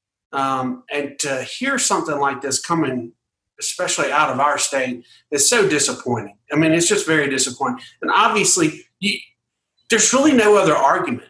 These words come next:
I mean, the numbers speak for themselves. So th-, there's nothing that they could go in and say, and, "Well, this person didn't qualify or this person didn't do that."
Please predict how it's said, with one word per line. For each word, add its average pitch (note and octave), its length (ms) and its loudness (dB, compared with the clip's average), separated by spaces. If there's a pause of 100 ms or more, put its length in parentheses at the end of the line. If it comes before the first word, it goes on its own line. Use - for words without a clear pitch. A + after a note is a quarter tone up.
I D3 80 0
mean, D3+ 180 4
the D3+ 80 4
numbers F#3 460 4
speak E3 340 -4
for C3 140 -6
themselves. A#2+ 600 -2
So C3 120 -4
th-, F3 160 -2
there's G#3+ 220 2
nothing G#3+ 320 2
that E3+ 140 2
they D#3+ 120 0
could B2+ 200 -8
go D3+ 180 2
in C#3+ 160 0
and B2+ 160 -2
say, C#3 300 0
and, B2+ 160 -8 (300)
"Well, D3+ 140 2
this F3 80 0
person D#3 300 0
didn't C#3 240 -4
qualify C#3 460 2
or B2 80 -4
this D#3 180 -2
person C#3+ 320 -2
didn't C3 220 -8
do C3 140 -12
that." C3+ 160 0